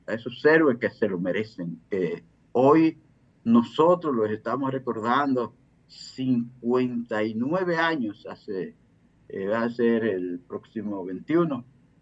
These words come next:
del asesinato de Manolo Tavares Justo. Murió un hombre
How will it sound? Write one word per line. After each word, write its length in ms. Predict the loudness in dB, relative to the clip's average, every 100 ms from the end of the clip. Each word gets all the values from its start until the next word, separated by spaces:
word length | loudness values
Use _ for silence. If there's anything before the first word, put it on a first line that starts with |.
| _ -6
del 220 | -4 -4
asesinato 920 | -6 -8 -4 0 2 0 0 -4 -4 _ _ -4
de 160 | -2
Manolo 400 | -2 0 0 -2
Tavares 440 | -4 -4 -4 -4 -6
Justo. 440 | -8 -10 _ -6
Murió 360 | -4 -2 0 0
un 200 | 0 -2
hombre 240 | -2 -4